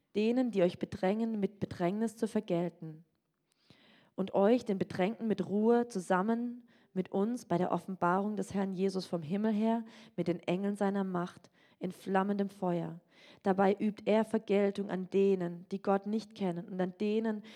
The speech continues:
die dem Evangelium unseres Herrn Jesus nicht gehorchen. Sie werden Strafe leiden, ewiges Verderben, vom Angesicht des Herrn und von der Herrlichkeit seiner Stärke, wenn er kommt und an jenem Tag in seinem Heiligen,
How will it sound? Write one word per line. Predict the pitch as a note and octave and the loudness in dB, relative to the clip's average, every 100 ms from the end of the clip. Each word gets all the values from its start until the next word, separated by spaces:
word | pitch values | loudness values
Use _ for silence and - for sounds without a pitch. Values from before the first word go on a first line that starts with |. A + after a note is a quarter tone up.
| - - | -18 -4
die | |
dem | G#3 G3+ | -2 0
Evangelium | G3 A3 G#3 G#3 G#3+ G#3+ | -2 -4 -2 0 2 0
unseres | F#3 F#3 F3+ - | -2 -4 -8 -4
Herrn | G3 G3 | -2 -2
Jesus | F#3+ F#3+ F#3+ F#3 | 0 0 -2 -4
nicht | G#3 G3+ G#3 | -2 -2 -2
gehorchen. | E3+ F3+ E3+ - E3+ _ - - - | -2 -2 -4 -6 -16 _ -20 -20 -20
Sie | - A3+ B3+ | -8 0 2
werden | G#3 F#3 F3+ | 4 2 0
Strafe | - F3 E3+ F3 | -4 -2 -2 -2
leiden, | F3 E3 E3+ - | -2 -2 -4 -4
ewiges | G3+ A3 A3+ A3+ | 0 2 2 -2
Verderben, | - F#3+ F#3+ F#3+ G3 F3+ F3 - - _ | -4 -4 0 2 0 -4 -12 -20 -20 _
vom | - G3 | -8 -4
Angesicht | A3 A#3 B3 A#3 A3+ | -2 0 0 -2 -2
des | F#3+ - | -6 -2
Herrn | G#3 G3+ G#3 | -2 0 -2
und | G#3 | -6
von | - G#3+ | -2 0
der | F#3+ | 2
Herrlichkeit | G3 G3 G#3 - G3 | 2 2 0 -4 -2
seiner | G3+ G3 | -2 -2
Stärke, | F#3 - F#3 F3+ F3 E3+ _ _ - - - - | -4 -4 -4 -2 -6 -12 _ _ -20 -20 -16 -6
wenn | E3+ | -4
er | E3 | -4
kommt | E3 - A3 A#3+ A#3+ - | -2 2 2 2 -8 -6
und | F#3+ F#3+ - | -6 -4 -6
an | F#3 | -6
jenem | F3+ G#3+ A#3 A#3+ | -2 0 0 -2
Tag | A3+ G#3 G#3 F#3+ | -4 -4 -2 -2
in | F3+ | -6
seinem | F3 - G3 G#3 G3+ - | -6 -2 -2 -2 -4 -4
Heiligen, | G3+ G3+ G#3 F3+ F3 | -2 0 -2 -4 -12